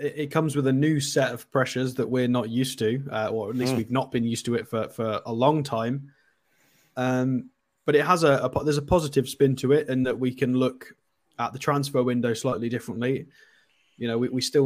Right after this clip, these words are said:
Speaker 1: we're still asking the same questions of who can we attract, what caliber of player can we attract, what sort of money have we got. Um, but we're looking at it in a, in a brighter sense now that,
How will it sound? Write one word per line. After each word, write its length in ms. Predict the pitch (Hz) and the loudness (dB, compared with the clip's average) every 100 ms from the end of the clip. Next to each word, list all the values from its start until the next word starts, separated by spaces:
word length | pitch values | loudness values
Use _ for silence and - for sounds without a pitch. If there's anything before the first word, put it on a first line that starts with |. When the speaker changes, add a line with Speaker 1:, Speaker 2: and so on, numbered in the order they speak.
| 127 | 2
Speaker 1:
we're 140 | 127 | -2
still 240 | - 139 | -2 0
asking 280 | 120 117 123 | 2 0 -2
the 80 | 120 | -2
same 220 | - 117 | -2 -2
questions 480 | - 143 139 123 117 | 2 0 0 -2 -2
of 100 | 110 | -4
who 200 | - 131 | 0 0
can 200 | 123 123 | 0 0
we 140 | 117 113 | 0 0
attract, 440 | - 120 - - | 0 -2 -2 -6
what 160 | 120 - | -8 -2
caliber 380 | 135 127 120 117 | 0 2 0 -2
of 120 | - | -2
player 200 | 120 110 | -2 -2
can 140 | 113 | -4
we 100 | 113 | -4
attract, 400 | 110 - 110 - | -4 -4 -6 -6
what 100 | - | -14
sort 200 | 95 - | -12 -10
of 60 | 117 | -6
money 240 | 120 117 | -4 -2
have 140 | 113 113 | -4 -8
we 80 | 107 | -4
got. 280 | 113 110 - _ _ _ - | 0 0 -4 _ _ _ -6
Um, 300 | 117 113 110 | -4 -2 -2
but 140 | 113 | -4
we're 120 | 123 135 | -2 0
looking 300 | 139 131 120 | 0 0 -2
at 120 | 117 | -2
it 80 | 113 | -2
in 80 | 117 | -2
a, 60 | 120 | -4
in 120 | 120 | -4
a 60 | - | -2
brighter 420 | 135 127 127 113 | 2 2 0 -6
sense 380 | - 107 113 120 | -6 -8 -8 -6
now 240 | 104 107 | -6 -6
that, 240 | 110 107 | -6 -6